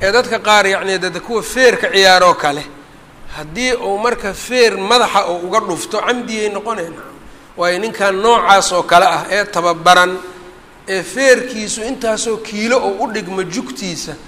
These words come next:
kaasoo kale ma la dhahaayo, bima yaqtulu ghaaliban wax ku dilay ma la dhahaayo. Ayb, soo ma garanin. Kan saddexaad waxa uu yahay khata, kama ayaa la yidhaha. Khatu marka waxa uu yahay labadii waxaa maqan,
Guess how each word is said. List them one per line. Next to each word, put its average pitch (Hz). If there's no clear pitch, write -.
kaasoo 208
kale 214
ma 220
la 214
dhahaayo, 196
bima 196
yaqtulu 202
ghaaliban 196
wax 180
ku 208
dilay 180
ma 185
la 180
dhahaayo. 143
Ayb, 151
soo 180
ma 175
garanin. 139
Kan 262
saddexaad 226
waxa 240
uu 220
yahay 202
khata, 220
kama 233
ayaa 180
la 175
yidhaha. 170
Khatu 240
marka 233
waxa 214
uu 196
yahay 220
labadii 214
waxaa 208
maqan, 196